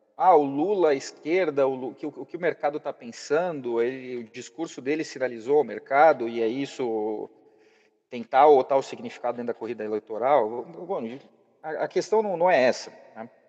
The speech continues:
A questão que eu acho que precisa ser compreendida, e aí o arco temporal vem efetivamente a partir de dois mil e treze e quatorze, é que dentro da minha interpretação, isso eu já mencionei em alguns podcasts, textos, et cetera, é de que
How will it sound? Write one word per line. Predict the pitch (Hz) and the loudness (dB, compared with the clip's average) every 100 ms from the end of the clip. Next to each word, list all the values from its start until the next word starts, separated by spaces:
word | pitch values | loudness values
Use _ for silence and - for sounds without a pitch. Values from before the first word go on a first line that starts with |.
| _ _ _ _ _ _ _ _ _ _ _ | _ _ _ _ _ _ _ _ _ _ _
A | - | -6
questão | 160 139 196 | -4 -4 -2
que | 220 | 4
eu | 180 | 6
acho | 151 - | 6 0
que | |
precisa | - 127 113 110 | -10 -10 -4 -4
ser | - 120 107 | -2 0 0
compreendida, | - 110 113 104 101 156 156 - 92 98 _ _ _ | -2 -12 -14 -12 -6 -4 -4 -6 -10 -10 _ _ _
e | - | 0
aí | 113 | 2
o | 135 123 | 6 10
arco | 123 - 110 | 8 6 -10
temporal | - 113 117 113 110 | -8 -6 4 6 6
vem | 104 113 | 6 2
efetivamente | 117 117 113 110 110 101 - - _ _ - - _ _ _ _ _ _ _ | 0 -2 -2 0 0 -4 -8 -14 _ _ -20 -20 _ _ _ _ _ _ _
a | - | -4
partir | - 107 127 | 0 0 0
de | 113 | 0
dois | 113 | 0
mil | 113 | -2
e | |
treze | 104 107 104 | -6 -8 -6
e | |
quatorze, | - 95 143 160 92 95 - | -6 -4 4 4 4 -6 -10
é | 113 | -10
que | - | -10
dentro | 101 104 226 226 | 2 4 4 6
da | 165 | 4
minha | 147 | 4
interpretação, | 131 117 - - 98 143 165 | -2 -10 -12 -10 -4 0 2
isso | 139 120 | 0 -6
eu | 123 113 | -6 -4
já | 113 117 104 101 - - | -2 0 0 -2 -8 -16
mencionei | 110 110 - 104 117 | -12 -10 -8 -4 -2
em | |
alguns | 107 98 110 - | -2 -4 -12 -18
podcasts, | - 101 - 123 143 135 - | -18 -18 -10 0 2 2 0
textos, | - 131 143 101 | -8 -4 -4 -6
et | 98 | -14
cetera, | - 147 160 - - - _ _ | -2 0 0 -4 -20 -20 _ _
é | - | -12
de | 165 | -10
que | - 98 | -6 -8